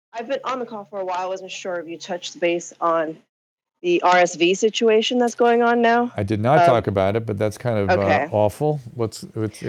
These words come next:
Speaker 2: little neonates
Speaker 1: Well,
Speaker 2: are getting a lot of R S V. R S V is on the rise.
Speaker 1: Yeah, I don't have any babies that small. I have, we just got over R S V
Speaker 2: Mm.
Speaker 1: with my four-year-old
Speaker 2: Mm.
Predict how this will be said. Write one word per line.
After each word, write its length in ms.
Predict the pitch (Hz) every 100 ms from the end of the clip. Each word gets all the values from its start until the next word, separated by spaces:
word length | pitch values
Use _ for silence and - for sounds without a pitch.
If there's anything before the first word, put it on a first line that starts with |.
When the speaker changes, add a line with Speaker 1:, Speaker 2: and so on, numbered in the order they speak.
| 110
Speaker 2:
little 240 | 107 117 127
neonates 580 | 127 165 170 160 240 139
Speaker 1:
Well, 20 |
Speaker 2:
are 60 |
getting 220 | 123 127 127
a 60 |
lot 140 | 127 127
of 80 |
R 220 | 131 135 139
S 140 | -
V. 380 | 135 165 107 87 - 120
R 160 | 113
S 100 | 117 -
V 180 | 147
is 120 | 135 107
on 140 | 101
the 100 | 95
rise. 140 | 208
Speaker 1:
Yeah, 400 | 214 190 175 160 -
I 140 | 226
don't 160 | 320 349
have 140 | 302
any 580 | 254 240 233 220 220 220 - 427 523 480
babies 320 | 440 196 190 175
that 280 | 190 202
small. 260 | - 170 156
I 140 | 165
have, 360 | 175 170 165 160 - - - _
we 120 | 208
just 240 | 208 202 -
got 240 | 185 175
over 280 | 175 160 -
R 140 | 156
S 200 | 156 143 -
V 240 | 160 160
Speaker 2:
Mm. 220 | 151 -
Speaker 1:
with 180 | 165 147
my 140 | 147
four-year-old 720 | 143 185 202 202 185 180 180 170 _
Speaker 2:
Mm. 180 | 101